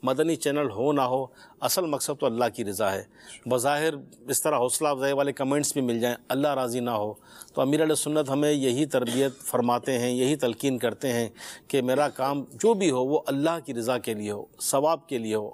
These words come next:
آخرت کے لیے ہو۔ بہرحال آپ نے کال کی، آپ کا بہت شکریہ، حوصلہ افزائی بھی آپ نے فرمائی۔ دیکھیں ہم انسان ہیں، کتنا ہی سیکھ لیں، motivation کی ضرورت کس کو نہیں،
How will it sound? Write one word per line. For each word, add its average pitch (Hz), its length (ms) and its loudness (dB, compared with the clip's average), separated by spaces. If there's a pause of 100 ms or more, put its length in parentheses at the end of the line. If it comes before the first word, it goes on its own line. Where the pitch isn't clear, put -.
آخرت 131 440 -2
کے 127 80 -2
لیے 113 160 0
ہو۔ 101 140 2 (360)
بہرحال 131 220 2
آپ 123 160 0
نے 131 80 -2
کال 127 280 0
کی، 127 240 -2
آپ 113 140 0
کا 123 100 0
بہت 123 260 2
شکریہ، 120 360 0 (500)
حوصلہ 131 240 2
افزائی 127 300 0
بھی 135 120 0
آپ 123 140 -2
نے 131 60 -2
فرمائی۔ 123 380 0 (260)
دیکھیں 170 180 0
ہم 165 100 -2
انسان 127 420 -2
ہیں، 113 80 -8
کتنا 196 340 0
ہی 196 80 2
سیکھ 165 300 -2
لیں، 156 200 -2 (300)
motivation 165 560 0
کی 170 80 2
ضرورت 147 440 0
کس 139 140 0
کو 156 120 2
نہیں، 110 240 -2